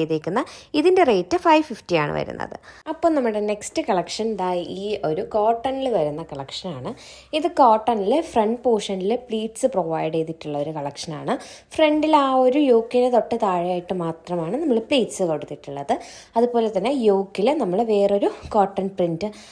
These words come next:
ആയിട്ടാണ് നമ്മളിത് സ്റ്റിച്ച് ചെയ്തിട്ടുള്ളത്. ആ ഒരു സെയിം പാച്ച് തന്നെയാണ് സ്ലീവ് എൻഡിലും നമ്മൾ ബോർഡറായിട്ട് പ്രൊവൈഡ് ചെയ്തിട്ടുള്ളത്. ഇതും അത്യാവശ്യം നല്ല ലെങ്ത് ഇട്ട് തന്നെയാണ് സ്റ്റിച്ച് ചെയ്തിട്ടുള്ളത്. ഇത്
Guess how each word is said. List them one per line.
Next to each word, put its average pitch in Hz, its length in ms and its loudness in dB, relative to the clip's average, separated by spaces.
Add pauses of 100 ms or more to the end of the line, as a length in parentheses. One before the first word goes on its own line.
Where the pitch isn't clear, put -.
(300)
ആയിട്ടാണ് 170 460 2
നമ്മളിത് 151 380 -6
സ്റ്റിച്ച് - 300 -12
ചെയ്തിട്ടുള്ളത്. 151 540 -4 (180)
ആ - 20 0 (140)
ഒരു 233 180 0
സെയിം 254 380 0
പാച്ച് 180 340 2
തന്നെയാണ് 170 320 -2 (100)
സ്ലീവ് 220 460 0
എൻഡിലും 156 440 -4 (100)
നമ്മൾ 160 160 -2 (160)
ബോർഡറായിട്ട് 151 720 -2 (440)
പ്രൊവൈഡ് 214 440 6
ചെയ്തിട്ടുള്ളത്. 143 600 -4 (400)
ഇതും 349 180 -2 (120)
അത്യാവശ്യം 233 580 0
നല്ല 208 260 2
ലെങ്ത് 180 340 -2
ഇട്ട് - 180 -6
തന്നെയാണ് 160 420 -2
സ്റ്റിച്ച് - 260 -12
ചെയ്തിട്ടുള്ളത്. 147 580 -2 (460)
ഇത് 320 100 2